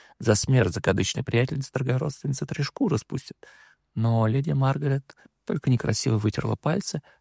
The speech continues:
о салфетку и потянулась за следующей. Или Киану плохо понимает в подконтрольных ему силах,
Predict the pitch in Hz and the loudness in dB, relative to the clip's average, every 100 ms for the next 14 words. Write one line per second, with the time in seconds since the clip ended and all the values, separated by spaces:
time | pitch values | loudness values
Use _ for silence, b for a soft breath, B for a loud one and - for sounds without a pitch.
0 | _ 156 - 147 131 147 - 147 147 - | _ -4 0 0 0 -2 -2 0 0 -2
1 | 139 127 127 135 131 131 - 120 127 - | -2 2 2 2 0 -2 -2 -4 -4 -6
2 | 165 _ _ _ _ _ _ _ _ _ | -12 _ _ _ _ _ _ _ _ _
3 | - 120 117 - 98 98 107 - - - | -2 0 0 2 4 4 2 0 0 0
4 | - - 78 95 - - - - - - | -6 -4 -2 0 -2 -6 -14 -4 -4 0
5 | - - - - - - - 147 156 | 0 0 -2 -4 -4 -4 -2 -2 -2